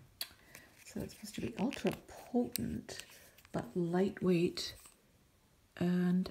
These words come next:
an overnight cream. Use it all over your face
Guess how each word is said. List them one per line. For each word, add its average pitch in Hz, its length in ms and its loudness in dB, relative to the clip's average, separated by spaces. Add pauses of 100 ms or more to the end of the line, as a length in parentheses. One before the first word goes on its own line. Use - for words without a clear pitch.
(120)
an 175 160 6
overnight 185 480 2
cream. 160 340 0 (1400)
Use 170 300 -2
it - 80 -4
all 156 180 -2
over - 140 -2
your - 180 -4
face 233 720 -2